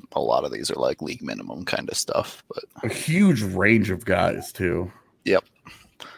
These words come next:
Speaker 1: Fleury, Patches, Huberdeau at the top.
Speaker 2: Yeah.
Speaker 1: And then, like, all the way down to, I don't even
Speaker 2: Anyway,
Speaker 1: know.
Speaker 2: we have people in our chat
Speaker 1: Yeah.
Speaker 2: asking about Garley, Varley versus Groovy, and I would like to say that I was glad, not glad, but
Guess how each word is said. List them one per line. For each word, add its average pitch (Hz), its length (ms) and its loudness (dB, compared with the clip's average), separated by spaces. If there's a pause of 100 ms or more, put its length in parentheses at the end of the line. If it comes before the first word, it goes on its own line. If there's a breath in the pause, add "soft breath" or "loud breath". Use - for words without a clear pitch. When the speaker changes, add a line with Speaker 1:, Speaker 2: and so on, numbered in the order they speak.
(160 loud breath)
Speaker 1:
Fleury, 101 560 4
Patches, 95 520 2
Huberdeau 101 760 2 (120)
at 95 140 2
the - 80 -2
top. 92 520 6 (640 soft breath)
Speaker 2:
Yeah. 90 300 2 (840)
Speaker 1:
And 87 160 -6
then, 80 200 -4
like, 76 240 -2
all 80 160 4
the 85 80 -2
way 80 160 2
down 78 300 -2
to, 78 160 -6 (180)
I 76 140 4
don't 78 160 -6
even - 120 2
Speaker 2:
Anyway, 190 300 10
Speaker 1:
know. 120 60 8
Speaker 2:
we 170 160 10
have 220 160 8
people 185 260 6
in 180 60 10
our 151 120 10
chat 143 300 8
Speaker 1:
Yeah. 135 80 8
Speaker 2:
asking 135 300 4
about 127 280 4
Garley, 123 320 8 (160)
Varley 131 400 8
versus 113 380 2
Groovy, 101 520 2
and 107 180 6
I 110 80 8
would 113 200 4
like 151 240 8
to 123 80 -4
say 120 280 8
that 107 160 6
I 104 40 10
was 101 200 4
glad, 107 360 8 (520 loud breath)
not 139 200 4
glad, 92 480 0
but 90 280 4